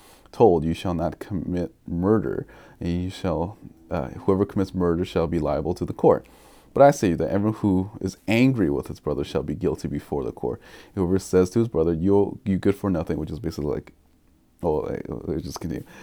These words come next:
Like, you, "You're like an idiot," basically, uh, or, "You're useless,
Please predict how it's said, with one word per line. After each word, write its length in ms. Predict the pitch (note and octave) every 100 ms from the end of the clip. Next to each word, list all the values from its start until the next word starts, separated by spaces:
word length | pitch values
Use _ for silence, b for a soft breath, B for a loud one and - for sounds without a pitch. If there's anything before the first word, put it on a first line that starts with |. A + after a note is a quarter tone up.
| B
Like, 160 | C#2+
you, 240 | B1 E2+ E2
"You're 160 | F2+
like 160 | F2 D#2+
an 80 | -
idiot," 300 | F#2 A#1 -
basically, 400 | - C#2+ - - -
uh, 80 | C#2
or, 180 | G1+
"You're 140 | D#2 E2
useless, 460 | E2+ - - -